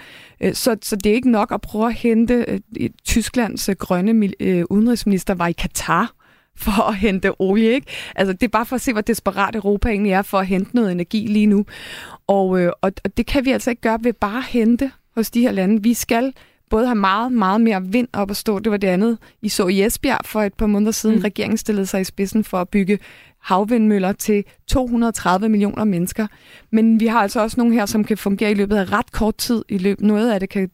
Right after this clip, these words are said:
Speaker 1: du i løbet af et par måneder, øhm, og noget af det tager lidt længere tid, som virkelig kan gøre os, øh, mindre afhængige. Så der er kommet et kæmpe tryk på det her nu, fordi at, øh, at vi er så afhængige af den her energi. Og selvom man kunne drømme om, at vi ikke var afhængige, så må man sige,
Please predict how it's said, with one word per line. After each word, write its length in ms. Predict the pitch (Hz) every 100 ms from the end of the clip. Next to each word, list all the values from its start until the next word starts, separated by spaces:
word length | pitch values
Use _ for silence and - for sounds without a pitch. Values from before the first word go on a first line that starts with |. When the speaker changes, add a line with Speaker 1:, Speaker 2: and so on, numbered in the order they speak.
| _
Speaker 1:
du 240 | 220 - - - -
i 60 |
løbet 140 | 202 190
af 40 |
et 60 | 180
par 100 | 170
måneder, 420 | 175 185 233 277 - - _ _ -
øhm, 420 | 196 185 180 185
og 100 | 185
noget 140 | 196 208
af 60 |
det 100 | 196
tager 160 | - 214
lidt 160 | 202 190
længere 220 | 190 214
tid, 220 | - 208 - _ _
som 260 | - 214 196
virkelig 280 | 220 247
kan 120 | 220 220
gøre 220 | 185 180
os, 200 | 180 - - -
øh, 160 | 190 180
mindre 380 | 180 190 208 220
afhængige. 560 | 175 175 185 - 202 190 - -
Så 160 | - 220
der 80 | 196
er 40 |
kommet 360 | 196 226 220 247
et 100 | -
kæmpe 360 | - 285 294
tryk 440 | 285 - 226 - - -
på 100 | 226
det 200 | 190 208
her 180 | 226 190
nu, 240 | 196 220 - - -
fordi 580 | - 196 - 226 233 - _
at, 240 | 190 185 -
øh, 200 | 175 165 - _
at 200 | 180 170
vi 80 | 190
er 100 | 185
så 140 | -
afhængige 420 | 240 175 185 180 175
af 80 |
den 140 | 170 165
her 120 | 170
energi. 400 | 165 160 - 175
Og 60 | -
selvom 200 | - 233
man 100 | 220
kunne 120 | 208
drømme 300 | 196 208 220
om, 80 | 190
at 40 |
vi 60 | 208
ikke 140 | 233
var 60 | 233
afhængige, 360 | 196 202 214
så 80 | 214
må 100 | 233
man 180 | 226 208
sige, 220 | 233